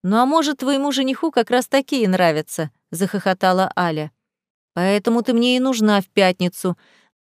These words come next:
Надо нарядить Веру так, чтобы от ужаса женишок сбежал, окончательно сбежал и навсегда».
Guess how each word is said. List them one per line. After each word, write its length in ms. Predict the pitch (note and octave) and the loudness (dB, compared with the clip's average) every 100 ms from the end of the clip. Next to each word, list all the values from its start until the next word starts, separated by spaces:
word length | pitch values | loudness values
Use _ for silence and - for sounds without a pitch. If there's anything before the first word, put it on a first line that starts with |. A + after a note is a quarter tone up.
| _ | _
Надо 260 | G3+ C#4 C4+ | 2 4 4
нарядить 440 | C#4+ D4 B3+ C#4+ | 2 2 2 0
Веру 260 | A#3 C#4 C#4 | 2 2 2
так, 260 | - F#4+ - | 2 0 0
чтобы 280 | C4 A#3 | 0 2
от 160 | C#4+ - | 2 2
ужаса 400 | G4 C4+ F#3 F#3+ | -2 0 -4 -4
женишок 500 | F3+ C#4+ D4+ - D#4 | 0 0 0 0 0
сбежал, 560 | A3+ A#3 D4+ G#3 F#3 F3 _ _ _ - | 0 -2 0 4 4 2 _ _ _ 2
окончательно 960 | D#4 - D#4 C4+ - C#4+ A#3+ - G3 | 2 4 2 2 2 2 2 2 -2
сбежал 500 | F#3+ F3+ F#3+ D#4 E4+ E4+ _ - | 0 0 4 4 4 0 _ -6
и 120 | - | -2
навсегда». 480 | B3+ - D#3+ D#3+ | -2 -4 -2 -2